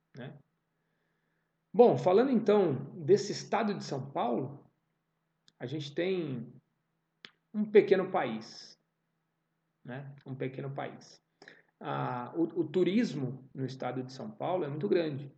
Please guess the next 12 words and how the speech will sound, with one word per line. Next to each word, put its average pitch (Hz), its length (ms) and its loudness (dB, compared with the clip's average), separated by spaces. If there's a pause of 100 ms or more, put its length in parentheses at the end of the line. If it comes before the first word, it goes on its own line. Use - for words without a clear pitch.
(1300)
É, 110 640 -12
nós 123 220 -8
temos - 920 -2
no 135 220 -4
estado 123 480 -6
de 120 100 -16
São - 240 -12
Paulo - 400 -10 (520)
um 156 120 -2
litoral 147 520 4
muito 165 520 0
grande, 143 440 -4